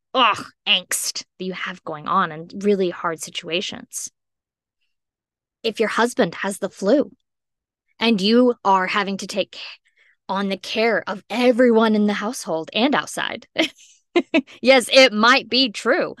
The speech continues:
that you have to do it all yourself, but it could also be true that you can let some things be easier or let some things go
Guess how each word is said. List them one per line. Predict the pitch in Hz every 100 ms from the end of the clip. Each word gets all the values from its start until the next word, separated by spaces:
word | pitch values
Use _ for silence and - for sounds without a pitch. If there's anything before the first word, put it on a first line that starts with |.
| - _
that | 208 190
you | 254 247
have | - - -
to |
do | 185 185
it | 160
all | 160
yourself, | 160 151 196 214 - _ _ _ _ - _ _
but | - 214
it | -
could | 254 220 - _ _
also | - 277 302 285 240 185
be | 175 175
true | - 233 202 160 143 _ _ _ _ _
that | 196
you | 208 269
can | 320 180
let | 185 -
some | - - 208 220
things | - 196 220 269 - - _
be | 180
easier | - 190 220 233 214 156 - - _ _ _ _ _ _ _
or | 214 202
let | 196 -
some | - 277 285
things | 302 247 180
go | - 175 208 170